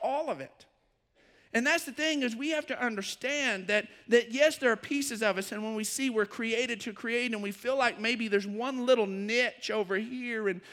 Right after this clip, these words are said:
you know, and, uh, yeah, I can do some painting over here, and that's my little created to create box. But no, your whole life is this, people. Your whole life, and it's bigger than a one-word answer. It is bigger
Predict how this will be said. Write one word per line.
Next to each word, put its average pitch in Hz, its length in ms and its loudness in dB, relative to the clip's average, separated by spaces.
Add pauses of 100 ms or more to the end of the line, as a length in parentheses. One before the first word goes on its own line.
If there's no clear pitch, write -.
(180)
you 208 140 0
know, 226 280 0
and, 208 100 2
uh, - 100 0
yeah, 220 180 0
I 220 60 0
can 214 160 -6
do 214 140 -4
some 202 180 -6
painting 214 580 -6
over 190 220 -2
here, 202 440 -4
and 180 100 -4 (220)
that's 214 200 2
my 208 120 4
little 202 220 4
created 202 520 0
to 196 100 -8
create 196 560 -2
box. 180 420 -2
But 185 120 -6
no, 240 140 -2
your 214 160 -2
whole 269 400 -2
life 220 420 -6
is 139 160 -4
this, 107 320 -10
people. 294 420 -10 (680)
Your 254 140 4
whole 330 200 6
life, 349 240 6
and 269 80 4
it's 247 100 2
bigger 339 380 4
than 254 140 4
a 254 60 2
one-word 285 460 4
answer. 302 520 -4 (800)
It 294 100 -2
is 247 160 0
bigger 220 720 0